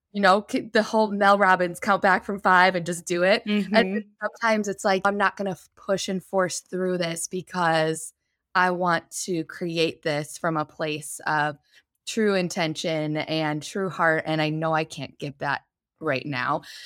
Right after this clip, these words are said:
Speaker 1: And
Speaker 2: Yeah.
Speaker 1: so, yeah, just kind of creating and showing it, like, intuitively, just using my intuition, like, when I need to do that and when I'm not. Because,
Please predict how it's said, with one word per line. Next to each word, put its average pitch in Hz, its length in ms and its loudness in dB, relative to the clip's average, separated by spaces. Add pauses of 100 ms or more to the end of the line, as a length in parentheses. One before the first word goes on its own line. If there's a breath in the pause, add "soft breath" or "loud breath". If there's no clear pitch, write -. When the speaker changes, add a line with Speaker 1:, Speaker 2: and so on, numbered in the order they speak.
(140 loud breath)
Speaker 1:
And 226 180 2
Speaker 2:
Yeah. - 0 -
Speaker 1:
so, 233 300 4 (280)
yeah, 262 200 4
just 208 200 -4
kind 240 220 2
of 202 160 -4
creating 196 540 -2
and 165 100 -4
showing 180 240 -2
it, - 80 -16
like, 170 160 -6
intuitively, 165 600 -6
just - 220 -12
using 170 220 -8
my 165 100 -6
intuition, 156 520 -6
like, 143 160 -6
when 147 200 -4
I 143 320 -2
need 143 280 -14
to 139 80 -14
do 143 160 -8
that 139 200 -4
and 151 80 -8
when 135 100 -8
I'm 131 120 -16
not. 147 180 -2 (300 loud breath)
Because, 233 420 2